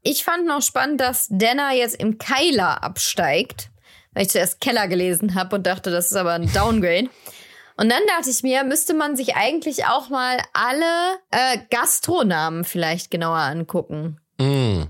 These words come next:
Speaker 2: Im Englischen ist es Hog's Head.
Speaker 1: Mhm.
Speaker 2: Und da dachte ich schon, uh, haben die das wohl mit Eberkopf übersetzt?
Speaker 1: Ja, nee.
Speaker 2: Aber es,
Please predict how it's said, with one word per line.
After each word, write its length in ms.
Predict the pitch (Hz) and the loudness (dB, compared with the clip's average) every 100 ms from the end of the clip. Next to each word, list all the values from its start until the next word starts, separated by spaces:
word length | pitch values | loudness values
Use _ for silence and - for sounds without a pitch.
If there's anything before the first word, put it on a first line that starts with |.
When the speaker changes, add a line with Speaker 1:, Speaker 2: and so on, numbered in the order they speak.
| - _ _ - - - - - | -8 _ _ -14 -14 -14 -8 2
Speaker 2:
Im 220 | 131 127 | 4 4
Englischen 480 | 127 147 165 160 147 | 4 2 2 2 2
ist 200 | 131 139 | 2 2
es 240 | 120 120 | 4 4
Hog's 300 | 139 131 - | 4 2 2
Head. 640 | 127 120 117 87 110 - - _ | 4 6 4 2 0 -6 -16 _
Speaker 1:
Mhm. 680 | - 220 208 185 185 240 294 - - | 2 4 4 2 0 -2 -4 -8 0
Speaker 2:
Und 140 | 123 | 4
da 100 | 127 | 4
dachte 320 | 120 139 - | 4 2 0
ich 100 | 135 | -2
schon, 300 | - 139 135 - | 2 2 2 0
uh, 240 | 190 143 95 - - _ - | 0 0 -2 -10 -18 _ -2
haben 160 | 113 | 2
die 80 | 143 | 4
das 180 | 135 131 | 2 2
wohl 80 | 135 | 2
mit 220 | 127 - | 2 2
Eberkopf 440 | 156 127 110 92 | 2 2 2 0
übersetzt? 420 | 113 98 92 87 226 | 0 0 2 0 2
Speaker 1:
Ja, 400 | 214 202 190 - - _ - | 2 2 0 -4 -12 _ -4
nee. 500 | 220 208 185 165 - | 0 2 2 0 0
Speaker 2:
Aber 140 | 117 | 0
es, 140 | 113 | 0